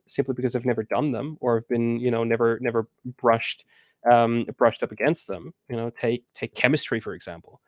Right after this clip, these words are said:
I have no idea about chemistry. And, and it's the same with, with, with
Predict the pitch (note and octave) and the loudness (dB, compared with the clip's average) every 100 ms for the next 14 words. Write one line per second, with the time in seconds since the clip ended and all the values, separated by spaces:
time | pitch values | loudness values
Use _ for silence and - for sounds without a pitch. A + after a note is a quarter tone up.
0 | - D#3+ C3 B2 C#3+ C3+ B2 C3+ D#2 - | -8 0 2 4 4 4 2 0 0 -4
1 | F2+ D#2 - - - _ _ _ _ A#2+ | -12 -12 -12 -12 -14 _ _ _ _ 0
2 | A#2+ A2+ A#2 A#2 A#2 - A#2+ A#2 A#2 A#2 | 2 4 2 0 -2 -2 -2 0 -2 -4
3 | B2 - C3 B2+ A#2+ A#2 A2+ - A2+ G#2 | -2 0 2 2 4 4 2 0 -2 -2
4 | - F#2+ F#2+ - | -8 -6 -6 -10